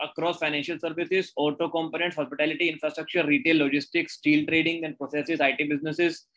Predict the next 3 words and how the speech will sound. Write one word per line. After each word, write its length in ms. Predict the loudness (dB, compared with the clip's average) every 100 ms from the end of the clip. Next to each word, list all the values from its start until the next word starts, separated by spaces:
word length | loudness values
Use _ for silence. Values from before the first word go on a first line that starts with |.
| _ _ _ _ _
Uh, 400 | 4 6 4 2 0
agricultural, 840 | 2 2 4 2 2 0 2 0 -4 -2
agri, 400 | -2 0 -2